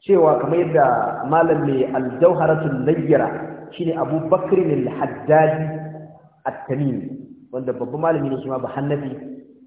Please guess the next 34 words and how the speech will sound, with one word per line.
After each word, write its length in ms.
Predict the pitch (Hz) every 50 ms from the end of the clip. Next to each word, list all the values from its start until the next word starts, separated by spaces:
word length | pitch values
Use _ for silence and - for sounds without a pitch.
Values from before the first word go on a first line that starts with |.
| _ -
ya 120 | 127 151 156
rasu 200 | 156 - - 147 143
ne 60 | 135 127 -
a, 80 | 123 117 107 104 95 90 82 80 - - - -
a, 60 | - 110 - - 120
a 20 | 123 -
ƙarni 400 | 147 147 147 147 147 127 120 117
na, 320 | 117 113 113 113 113 113 -
ƙarshen 340 | - 120 117 - 135 135 143 -
ƙarni 280 | 156 143 135 135 123 113
na, 420 | 113 113 110 110 110 110 113 - -
ko 80 | 151 151
kace 220 | 156 151 151 143 -
farkon 300 | - 139 139 139 135 143
ƙarni 200 | - 147 139 127
na 80 | 117 113
tara, 180 | - 131 123 113 - 120
shekara 280 | 117 - 139 135 135
ta 60 | -
ɗari 200 | - 123 117 110
takwas 240 | - 127 - 120 104 -
daidai, 280 | 120 117 117 113 113 - -
Allah 140 | 139 131 113
ya 60 | -
gafarta 340 | 123 120 123 110 - 110 104
mishi. 200 | 104 104 - - - - - - _ _ _ -
Abu, 320 | 107 110 120 135 135 135 -
Abu 220 | 131 131 135 143 139 143 143 - - - - - - - - - -
Bakr 220 | 156 156 156 170
al-Haddadi, 960 | 156 151 139 123 117 - - 123 123 - 147 147 147 147 147 151 151 - 131 139
da 20 |
littafin 380 | 139 139 - 165 160 156 156 143 139
Al-Jawharatul 600 | 135 127 117 - 156 160 160 117 - - 135 123 127
Nayyira, 320 | 139 143 127 123 113 98